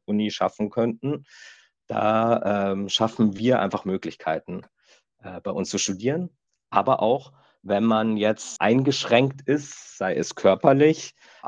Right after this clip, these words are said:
oder auch psychisch erkrankt ist, äh, eine chronische Erkrankung hat, da bietet die Flexibilität unseres Fernstudiums einfach ganz, ganz viele Möglichkeiten. Äh, man kann zum Beispiel jederzeit beginnen, sein Studium.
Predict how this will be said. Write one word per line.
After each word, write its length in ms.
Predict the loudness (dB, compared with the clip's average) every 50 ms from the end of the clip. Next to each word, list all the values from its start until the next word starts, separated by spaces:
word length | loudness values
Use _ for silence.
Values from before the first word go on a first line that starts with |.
| -16 _ _
oder 340 | -2 0 2 2 2 2 2
auch 400 | 2 4 4 4 2 0 -4 -12 _ -18
psychisch 640 | -10 -6 -6 -6 -6 -4 -4 -4 -4 -4 -6 -8 -6
erkrankt 600 | -4 -4 -4 -4 -2 0 0 2 0 0 -4 -6 _
ist, 520 | 2 2 4 2 2 -2 -6 -12 -20 -20 -20 -20 -20 -20 -20 _ _
äh, 80 | -4 -2
eine 200 | 0 0 -2 -2
chronische 480 | 0 2 2 2 2 2 0 2 2
Erkrankung 680 | 2 2 0 0 -2 -2 -2 -2 -2 -2 -2 -2 -4 -4
hat, 380 | -2 -2 0 -2 -4 -6 -12 -20 _ -20 -20 -20 _ _ -2
da 160 | 2 2 2
bietet 640 | 2 0 -4 -8 -6 2 4 4 4 4 2 -6 -14
die 80 | -12 -4
Flexibilität 920 | 0 0 0 0 -2 -6 -6 -4 -4 -4 -4 -4 -6 -6 -6 -6 -8 -12
unseres 320 | -16 -14 -14 -14 -16 -12
Fernstudiums 760 | -10 -10 -8 -8 -10 -12 -14 -14 -14 -10 -10 -8 -10 -10 -10
einfach 340 | -12 -14 -14 -16 -20 -18 _
ganz, 300 | -8 -6 -6 -6 -6 -8
ganz 260 | -12 -12 -12 -12 -14
viele 320 | -12 -8 -6 -2 -2 0 0
Möglichkeiten. 1200 | 2 2 2 2 2 0 -2 -4 -4 -4 -2 0 0 2 0 0 0 0 2 2 2 0 -2 -6 -10 -20 -20 -20 -20 _ _ -12
Äh, 100 | -10 -8
man 160 | -8 -8 -8
kann 240 | -8 -8 -8 -8 -8
zum 140 | -4 -2
Beispiel 220 | -2 -2 0 2 4
jederzeit 540 | 6 6 6 6 6 4 4 4 4 2 _
beginnen, 500 | 0 4 6 6 6 6 4 2 -2 -4
sein 280 | -8 -8 -8 -10 -12 -12
Studium. 720 | -14 -16 -14 -14 -14 -10 -8 -6 -4 -4 -4 -4 -6